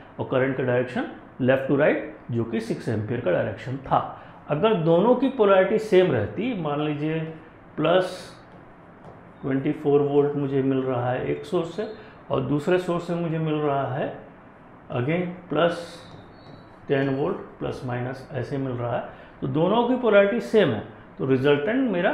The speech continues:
क्या होगा, दोनों ऐड अप हो जाएंगे, ट्वेंटी फ़ोर प्लस टेन, थर्टी फ़ोर volt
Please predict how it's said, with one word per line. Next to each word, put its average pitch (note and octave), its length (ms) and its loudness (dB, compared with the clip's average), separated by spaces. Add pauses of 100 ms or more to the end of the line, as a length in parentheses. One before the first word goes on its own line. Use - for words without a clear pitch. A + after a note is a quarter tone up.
(500)
क्या E3 140 0
होगा, E3 320 0 (800)
दोनों E3 320 4
ऐड F3+ 120 4
अप G3 160 2
हो F#3 60 0
जाएंगे, F#3 340 0
ट्वेंटी D#3+ 320 -2
फ़ोर E3 260 -2
प्लस E3 400 -4
टेन, A#3 260 2 (400)
थर्टी C3 280 -2
फ़ोर E3 320 0
volt F#3+ 360 0